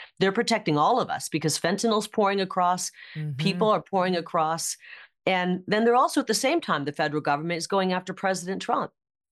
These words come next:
Speaker 1: It's, it's just, it's frightening the times that we're in. And I think they need to stand their ground.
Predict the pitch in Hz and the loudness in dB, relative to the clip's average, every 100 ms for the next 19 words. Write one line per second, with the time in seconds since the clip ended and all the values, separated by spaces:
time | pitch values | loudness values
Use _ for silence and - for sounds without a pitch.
0 | _ _ _ - 196 - - 196 190 277 | _ _ _ -2 0 0 0 0 0 0
1 | 269 226 208 - 240 277 208 233 226 180 | -2 0 -2 0 0 0 0 2 2 -2
2 | 175 175 170 151 143 127 139 135 127 120 | -2 -2 -2 -2 -2 -2 -4 -4 -4 -2
3 | 147 156 202 180 175 156 151 147 143 - | -2 0 0 2 2 2 0 -2 -4 0
4 | 175 175 180 165 147 143 117 | 0 0 -2 -2 -4 -4 -4